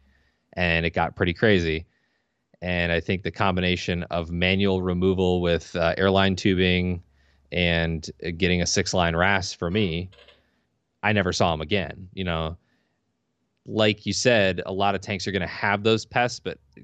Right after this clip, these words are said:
can you just mitigate it so they don't become a big nuisance? And you're also helping out the fish who's feeding on the pest, who's, you know, whatever that may be, a, a damsel feeding on flatworms or wrasse. And as far as, like, aptasia and stuff go, it used to, like, really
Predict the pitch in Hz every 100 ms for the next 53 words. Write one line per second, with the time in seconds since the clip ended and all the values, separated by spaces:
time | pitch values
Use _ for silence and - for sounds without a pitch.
0 | - - 104 95 87 90 87 90 92 90
1 | 87 87 - 82 87 90 82 - 90 87
2 | - 82 90 82 78 80 - 73 - -
3 | 87 92 92 95 95 - 90 98 92 90
4 | 87 87 - 143 135 - 90 - 98 90
5 | 87 87 82 - 127 117 117 - - 87
6 | 85 87 - 90 78 85 92 87 82 82
7 | 82 85 80 80 - 85 101 107 104 101
8 | 95 104 101 95 90 98 87 92 90 85
9 | 87 82 85 _ 104 104 101 101 - -
10 | _ _ _ _ _ _ - 98 101 98
11 | 127 127 104 95 92 - 101 107 110 107
12 | 113 - 110 104 104 101 - _ _ _
13 | _ _ _ 107 87 104 110 - 101 92
14 | 85 90 95 95 92 85 82